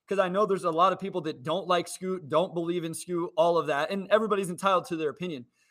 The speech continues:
Brandon Miller becoming part of Scoot's tier is about Brandon Miller's play on the court, not Scoot Henderson. Scoot is still the, the prospect that everybody thought he was. Brandon Miller has been that dude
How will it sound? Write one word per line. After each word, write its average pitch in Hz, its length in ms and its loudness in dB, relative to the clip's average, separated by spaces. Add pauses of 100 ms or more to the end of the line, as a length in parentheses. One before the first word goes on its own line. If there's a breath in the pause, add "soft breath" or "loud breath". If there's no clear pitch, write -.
(500)
Brandon 208 560 0
Miller 254 640 4
becoming 202 440 -2
part 214 240 6
of 190 120 2
Scoot's - 420 -6
tier 240 300 -2
is 196 200 0
about 175 400 4
Brandon 170 460 -2
Miller's 160 400 0
play 160 240 0
on 147 120 -2
the 139 80 -10
court, 131 400 -6 (140)
not 165 320 0
Scoot 170 320 -8
Henderson. 131 480 -10
Scoot 269 460 -2
is 240 160 -4
still 214 320 4
the, 185 240 -4
the 170 100 -2
prospect 190 540 0
that 170 100 -2
everybody 175 320 -2
thought 165 220 2
he 190 60 -2
was. 226 280 0 (300 soft breath)
Brandon 190 640 0
Miller 190 300 4
has 165 180 -2
been 143 400 -6
that 185 340 2
dude 214 400 -4